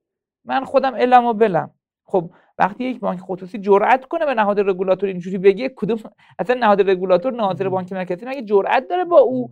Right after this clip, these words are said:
Speaker 1: بیاد چالش کنه یا او رو محکوم بکنه؟ یا، یا یکی از این بانک‌های خصوصی اومدن محکوم شده، حکم به انفصال دائم طرف دادن،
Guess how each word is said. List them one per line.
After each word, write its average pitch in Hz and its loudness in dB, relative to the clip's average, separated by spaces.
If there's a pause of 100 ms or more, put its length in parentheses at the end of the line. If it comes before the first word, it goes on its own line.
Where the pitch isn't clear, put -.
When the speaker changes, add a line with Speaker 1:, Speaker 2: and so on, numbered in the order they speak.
(280)
Speaker 1:
بیاد 226 2
چالش 208 0
کنه 208 -4
یا 196 4 (280)
او 196 -2
رو 190 6
محکوم 180 -2
بکنه؟ 160 -4 (340)
یا، 226 0
یا 254 4 (280)
یکی 277 -4
از 254 0
این 254 -10
بانک‌های 214 -2
خصوصی 214 -8
اومدن 220 -4
محکوم 233 -4
شده، 240 0
حکم 254 -2
به 226 -2
انفصال 220 -2
دائم 226 -2
طرف 247 0
دادن، 247 -2